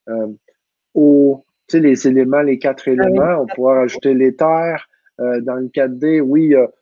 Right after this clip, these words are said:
Speaker 1: on a le trois D, hauteur, largeur, profondeur.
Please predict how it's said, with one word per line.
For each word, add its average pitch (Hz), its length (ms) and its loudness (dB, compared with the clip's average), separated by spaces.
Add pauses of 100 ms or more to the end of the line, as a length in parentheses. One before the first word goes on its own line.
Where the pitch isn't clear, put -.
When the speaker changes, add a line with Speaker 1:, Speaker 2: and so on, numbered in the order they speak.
(180)
Speaker 1:
on 120 200 -6
a 131 100 0
le 123 200 -2
trois 127 420 -2
D, 139 200 -2
hauteur, 139 440 0
largeur, 135 500 -4
profondeur. 135 840 -6